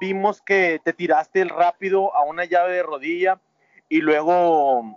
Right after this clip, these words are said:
hubo un tiempo como que estuviste esperando a que te dieran la ventaja o no, porque tardó más de lo que debía haberse tardado el, el referee. Cuéntanos un poco de, de esa gran final.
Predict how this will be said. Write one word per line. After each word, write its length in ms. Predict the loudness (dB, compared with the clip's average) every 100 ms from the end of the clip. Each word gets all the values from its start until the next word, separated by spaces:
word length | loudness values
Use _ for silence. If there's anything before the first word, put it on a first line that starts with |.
| -6 -2
hubo 160 | 0
un 100 | 0
tiempo 340 | 0 -2 0 0
como 220 | 0 0
que 120 | -2
estuviste 400 | 0 0 0 -2
esperando 460 | 0 0 2 0 -2
a 40 |
que 100 | -2
te 120 | -4
dieran 340 | 0 0 0 0
la 80 |
ventaja 540 | -2 -2 -2 0 2 0
o 160 | 0
no, 240 | -2 0 0
porque 380 | -2 -2 -4 -4 _ _
tardó 300 | -2 0 0
más 340 | 0 2 0 0
de 100 | 0
lo 200 | 0 -2
que 360 | -4 -2 -2
debía 260 | -2 0 0
haberse 260 | 0 -4 -4
tardado 500 | -2 0 -2 -2 -2
el, 460 | -2 -2 -6 -14 -18 _ _ _
el 140 | -6 -2
referee. 360 | -2 -2 -6
Cuéntanos 360 | -4 -4 -4 -6
un 100 | -4
poco 300 | -4 -2 0
de, 260 | 2 0 0
de 200 | -2 -2
esa 120 | -2
gran 180 | -4 -4
final. 280 | -8 -8